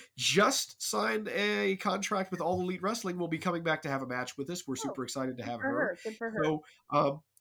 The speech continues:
Speaker 1: please, please come out and enjoy the show. It's gonna be a good one. Uh, and I know Meredith has, uh, a mountain of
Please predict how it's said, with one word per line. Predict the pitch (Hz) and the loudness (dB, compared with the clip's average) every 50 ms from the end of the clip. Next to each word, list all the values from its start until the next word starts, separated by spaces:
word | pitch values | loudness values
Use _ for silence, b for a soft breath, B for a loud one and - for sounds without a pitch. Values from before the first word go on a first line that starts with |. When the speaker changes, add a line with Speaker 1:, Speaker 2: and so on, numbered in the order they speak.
| _ _ - | _ _ -12
Speaker 1:
please, | - - 202 226 226 233 233 214 | -6 -2 0 2 4 4 2 2
please | - - 233 220 226 226 220 202 | 0 -2 -2 0 0 0 -2 -2
come | - - 233 214 | -2 0 0 4
out | 220 220 220 | 4 4 4
and | 202 208 | 4 2
enjoy | 214 185 196 202 208 202 | 0 2 4 4 4 4
the | 190 | 2
show. | 185 - 202 220 196 151 131 | 2 0 0 2 2 2 2
It's | 131 - | 2 0
gonna | 160 160 160 | 0 2 2
be | 165 165 | 2 2
a | 156 | 2
good | 160 175 170 151 | 2 0 -2 -2
one. | 117 104 101 b b b b b b b - | -4 -6 -8 b b b b b b b 0
Uh, | 123 120 120 120 120 117 113 113 - - _ _ - | 2 2 4 4 4 2 0 0 -4 -6 _ _ -4
and | 135 151 | 0 2
I | 160 | 4
know | 175 185 175 156 | 4 2 0 0
Meredith | 139 131 139 147 147 160 170 170 165 - | -2 2 4 4 4 4 2 0 -4 -4
has, | 160 147 139 143 139 127 135 | -2 2 2 2 2 0 0
uh, | 117 127 127 123 113 113 B B B B B B - | 0 2 2 2 2 0 B B B B B B -4
a | 131 127 | -4 -2
mountain | 131 131 131 135 135 - - - 170 180 185 190 202 _ _ _ - | -2 -2 0 2 2 2 2 -2 -6 -6 -6 -6 -6 _ _ _ -4
of | - 135 135 135 139 135 139 127 135 - | 2 4 6 6 6 4 2 0 -4 -10